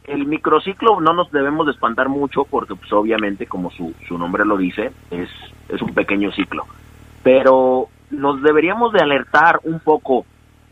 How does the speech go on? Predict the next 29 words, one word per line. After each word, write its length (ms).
porque 400
no 140
está 480
ni 220
Alexis 480
Vega 440
y 120
tampoco 480
está 420
el 260
desordenado 1120
y 160
desobediente 920
Alan 260
Mozo. 460
Y 140
sí 180
está 200
un 140
tipo 540
que 800
yo 140
me 120
imagino 500
el 80
único 320
lugar 280
donde 220
juega 480